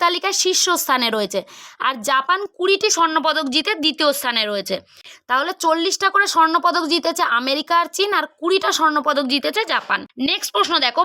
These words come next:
প্যারিস অলিম্পিক দু হাজার চব্বিশে ভারতের স্থান কত? দেখো, অপশন ক সত্তরতম, অপশন খ একাত্তরতম, অপশন গ বাহাত্তরতম, অপশন ঘ ঊনসত্তরতম। দেখো, অ্যান্সার হয়ে যাবে অপশন খ একাত্তরতম।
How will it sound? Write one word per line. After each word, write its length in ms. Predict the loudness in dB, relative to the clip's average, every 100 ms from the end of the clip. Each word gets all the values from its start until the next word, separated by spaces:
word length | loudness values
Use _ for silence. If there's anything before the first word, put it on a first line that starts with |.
| 0
প্যারিস 340 | -2 0 -2 -2 -2
অলিম্পিক 280 | 0 -2 0
দু 60 | 0
হাজার 180 | 2 2 0
চব্বিশে 460 | 0 0 0 0 0 0
ভারতের 400 | 0 0 0 -2 -2
স্থান 220 | -2 -2 0
কত? 160 | -2 -2 -6
দেখো, 180 | -4 0 0
অপশন 300 | 0 -2 -2 0
ক 20 | 0 0
সত্তরতম, 520 | -2 0 -2 0 -2 -2 -2 0 0
অপশন 320 | 0 -4 -2 0
খ 20 | 0 0
একাত্তরতম, 640 | -2 -6 -2 -2 2 0 2 0 0
অপশন 300 | 0 -2 0
গ 20 | 0 0 -2
বাহাত্তরতম, 640 | -2 -4 -4 -2 -2 -2 0 0
অপশন 260 | 0 -2 2
ঘ 40 | 2 2
ঊনসত্তরতম। 640 | 0 0 -2 -4 -4 -6 -6 -16 -6
দেখো, 160 | -2 -2 0
অ্যান্সার 380 | -2 0 0 2
হয়ে 140 | 2 0
যাবে 140 | -2 0 -2
অপশন 280 | 0 -4 -2 0
খ 20 | -2 0
একাত্তরতম। 580 | -2 -4 -2 -4 -2 -4